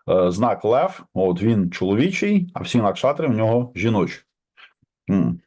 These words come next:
да. Дальше Гана, це чолові-, це людська накшатра, ярко, е, голубого, яскраво голубого кольору, вона фіксована.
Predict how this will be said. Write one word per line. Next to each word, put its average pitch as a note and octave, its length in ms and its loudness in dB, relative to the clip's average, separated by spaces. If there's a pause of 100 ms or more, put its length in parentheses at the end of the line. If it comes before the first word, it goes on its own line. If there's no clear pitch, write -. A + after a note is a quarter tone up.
да. F2 340 0
Дальше F#2+ 680 0
Гана, G2+ 540 0
це G2 280 0
чолові-, A2 460 0
це G2 380 0 (140)
людська G#2 440 0
накшатра, B2+ 800 -2
ярко, G#2 360 0
е, G2 400 2
голубого, G#2+ 640 0
яскраво G#2 440 0
голубого F#2+ 360 -2
кольору, D3+ 380 0
вона A#2 240 2
фіксована. G#2+ 1120 -2